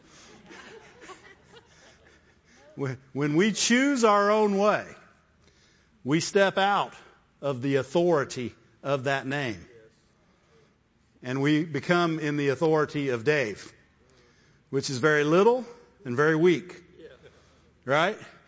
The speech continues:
And it allows me to do most anything I want, which is also very little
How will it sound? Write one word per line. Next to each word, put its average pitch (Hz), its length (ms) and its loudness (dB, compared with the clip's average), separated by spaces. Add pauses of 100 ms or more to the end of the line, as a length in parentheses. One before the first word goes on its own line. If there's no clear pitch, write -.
(300)
And 233 360 2
it 175 100 4
allows 175 440 2
me 190 140 0
to 170 60 -2
do 196 200 4
most 165 280 0
anything 180 460 0
I 185 300 2
want, 170 500 -2 (1300)
which 135 200 -2
is 135 200 -4
also 175 480 0
very 127 240 0
little 120 340 -4